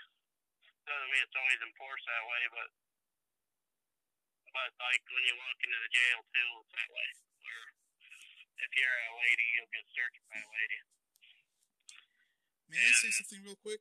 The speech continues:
Speaker 2: May I say something real quick before you, before you continue on?
Speaker 1: Sure, sure, go ahead.
Speaker 2: So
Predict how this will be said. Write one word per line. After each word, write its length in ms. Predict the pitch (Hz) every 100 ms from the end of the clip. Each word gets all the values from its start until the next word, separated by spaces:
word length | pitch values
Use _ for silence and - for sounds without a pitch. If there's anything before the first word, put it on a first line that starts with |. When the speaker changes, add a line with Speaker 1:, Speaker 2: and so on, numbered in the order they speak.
| _
Speaker 2:
May 100 | 180
I 60 | 190
say 100 | 196
something 240 | - 185 190
real 160 | 190
quick 160 | - 185 -
before 240 | - 190
you, 160 | 180 170
before 160 | 151 170
you 80 | 165
continue 320 | 160 170 170
on? 220 | 175 196 - _ _
Speaker 1:
Sure, 300 | - 175 - - _ -
sure, 200 | 185 190
go 100 | 156
ahead. 120 | 170 - _ _ - _ _
Speaker 2:
So 180 | -